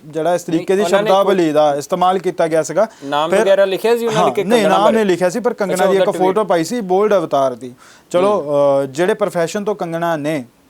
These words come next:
Speaker 1: ਉਹਦੇ ਵਿੱਚ ਬਹੁਤ ਸਾਰੇ
Speaker 2: ਸਭ ਕੁਛ।
Speaker 1: ਤੁਹਾਨੂੰ ਅਵਤਾਰ ਲੈਣੇ ਪੈਂਦੇ ਨੇ।
Speaker 2: Definitely।
Speaker 1: ਸੋ ਉਹਨਾਂ ਨੇ ਇੱਕ ਪੋਸਟ ਪਾਈ, ਉਸ ਤੋਂ ਬਾਅਦ ਕੰਗਣਾ ਦਾ ਰਿਐਕਸ਼ਨ ਨਾ ਆਵੇ, ਏਦਾਂ ਹੋ ਨਹੀਂ ਸਕਦਾ।
Speaker 2: ਹੂੰ।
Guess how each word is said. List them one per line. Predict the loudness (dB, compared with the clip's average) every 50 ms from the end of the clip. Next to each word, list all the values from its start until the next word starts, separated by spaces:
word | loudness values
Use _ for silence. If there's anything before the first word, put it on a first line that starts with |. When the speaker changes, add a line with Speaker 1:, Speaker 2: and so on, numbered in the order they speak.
| _ -12
Speaker 1:
ਉਹਦੇ | -8 -6 -4 -4
ਵਿੱਚ | -4 -4 -4 -6
ਬਹੁਤ | -4 -2 0 2 2 2 0 -2 -10 _ _ _ _ -20 -20 -12
ਸਾਰੇ | -2 0 2 4
Speaker 2:
ਸਭ | 4
ਕੁਛ। | 2 2
Speaker 1:
ਤੁਹਾਨੂੰ | 0 2 2 4 4 2
ਅਵਤਾਰ | 2 2 2 2 2 2 2
ਲੈਣੇ | 0 0 0 0 -2 -2
ਪੈਂਦੇ | -4 -4 -4 -2 -2
ਨੇ। | -4
Speaker 2:
Definitely। | -4 -4 -8 -10 -12 -12 -14 -20 -20 -20 _ -6
Speaker 1:
ਸੋ | -2 0
ਉਹਨਾਂ | 0 2 0 0 0
ਨੇ | 0
ਇੱਕ | 0 -2 -2
ਪੋਸਟ | -2 0 0 0 0 -2 -2
ਪਾਈ, | 0 2 2 2
ਉਸ | 0 0
ਤੋਂ | -2 -2 0
ਬਾਅਦ | 2 2 2 0
ਕੰਗਣਾ | -2 -2 -4 -2 -2 -2 0 0 2 2 0 0 0 -2 0
ਦਾ | 0 0 2 2
ਰਿਐਕਸ਼ਨ | 0 0 -2 -2 -4 -8 -10 -6
ਨਾ | -4 -2 0 0
ਆਵੇ, | 0 0 -2 -4 -4
ਏਦਾਂ | -2 0 0 0
ਹੋ | 2 0 -4 -6
ਨਹੀਂ | -6 -8
ਸਕਦਾ। | -10 -12 -12 -12 -14 -16 -16
Speaker 2:
ਹੂੰ। | -14 -12 -12 -12 -12 -14